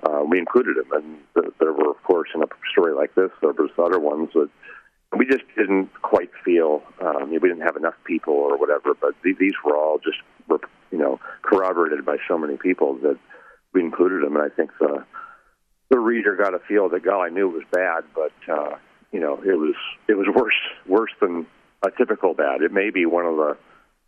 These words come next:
I mean, I don't know if there's a worse run as a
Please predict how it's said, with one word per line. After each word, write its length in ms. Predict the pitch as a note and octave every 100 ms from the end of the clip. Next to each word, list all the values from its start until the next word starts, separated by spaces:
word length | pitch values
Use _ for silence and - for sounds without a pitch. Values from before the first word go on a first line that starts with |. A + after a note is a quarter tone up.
| -
I 40 |
mean, 200 | A2+ A2+ G#2+
I 100 | A2
don't 140 | C3+
know 120 | G#2 A#2
if 100 | -
there's 140 | D#2 D#2+
a 40 |
worse 320 | C#2 D#2 D#2 - - - -
run 420 | D2 E2+ D#2+ C#2
as 140 | D2 C2+
a 260 | D2 C2+